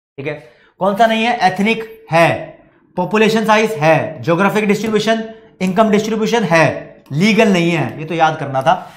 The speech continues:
ऐसा क्वेश्चन पेपर में आने के पूरे चांस रहते हैं। बी के साथ जाएंगे, और अब आपके सामने पेश किया जाता है last question of the day, यानी of the class, business and technology are, बिजनेस और टेक्नोलॉजी दोनों के बारे में है, दोनों एक दूसरे से इंटर रिलेटेड है या एक दूसरे के ऊपर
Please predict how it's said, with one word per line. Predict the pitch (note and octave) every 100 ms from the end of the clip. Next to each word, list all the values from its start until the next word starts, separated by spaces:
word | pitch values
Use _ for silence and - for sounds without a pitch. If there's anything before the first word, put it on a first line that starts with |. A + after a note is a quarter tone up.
| -
ऐसा | D#3+ F#3
क्वेश्चन | F3 F3+ F3
पेपर | E3+ E3+
में | F3+
आने | E3+ E3+
के | G3
पूरे | F#3 F#3
चांस | F3+ D#3
रहते | B2 A#2 B2
हैं। | A2 - _ _ _ _
बी | C3
के | E3 D3
साथ | C#3
जाएंगे, | B2 B2 C3+ - - _
और | F3+
अब | G#3+
आपके | A3+ A#3
सामने | A3 G#3+
पेश | A3 G#3+ G#3+
किया | G#3+
जाता | F#3+ G3
है | A3
last | G3 G3+
question | - G3+ -
of | F#3+
the | F3+
day, | F3+ F#3+ A3 E3+
यानी | E3+
of | E3+
the | C#3 E3+
class, | E3+ G3+ - - - _ _ - A#2+ E3+
business | G3 B3 C#4 F3+
and | A#3 A3
technology | G3+ G#3 G#3+ G3 A#3+ B3 F3
are, | E3 F#3 A3 -
बिजनेस | D3 E3 G3+
और | G#3
टेक्नोलॉजी | G3 F3+ F3+ E3+
दोनों | F3+ F3 F3
के |
बारे | F3 E3
में | D#3+ F3
है, | A3 - _ -
दोनों | F#3 A3+
एक | A#3
दूसरे | A3+ A#3+ A#3+
से | B3
इंटर | G#3 F#3+ A#3+
रिलेटेड | A#3+ A#3+ A#3+ A#3+
है | C4 B3+ - _ _ F#3
या |
एक | G#3 G#3
दूसरे | G#3 A3 A#3+
के | B3
ऊपर | G#3 - A3+ D3+ - -